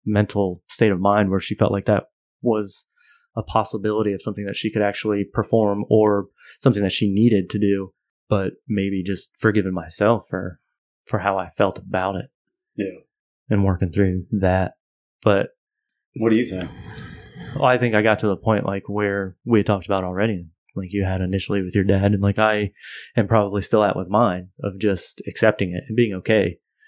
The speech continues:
Speaker 1: and not, not holding on to that resentment anymore. I mean, that's been gone for a long time.
Speaker 2: Right.
Speaker 1: My mom and I have a very good relationship, and
Speaker 2: Right.
Speaker 1: I'm definitely a mama's boy. I love the shit out of my mom. I'd do anything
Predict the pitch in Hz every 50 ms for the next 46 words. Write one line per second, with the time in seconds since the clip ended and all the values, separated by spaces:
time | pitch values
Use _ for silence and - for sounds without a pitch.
0 | _ _ _ _ - 131 120 120 120 110 104 101 98 - _ _ _ _ _ _
1 | - 120 107 101 110 107 104 98 95 92 101 101 92 - 85 85 98 120 131 107
2 | 90 90 92 90 90 90 90 92 98 95 92 90 95 110 113 - - 90 90 90
3 | 90 95 92 92 - 113 104 95 95 95 92 90 - 95 101 98 90 87 - _
4 | _ _ - 101 98 104 113 127 127 107 101 95 92 98 98 98 101 90 92 90
5 | 98 104 101 95 95 101 104 104 101 98 90 98 101 104 117 110 95 - 110 104
6 | - - - 98 98 - 113 107 98 95 104 - - - - - - - _ _
7 | - 127 120 104 123 113 - - 110 110 104 104 95 95 101 110 120 120 98 87
8 | 107 104 104 104 107 117 131 120 107 98 - 120 113 104 101 101 101 104 110 120
9 | 123 110 98 101 104 120 117 107 101 98 101 95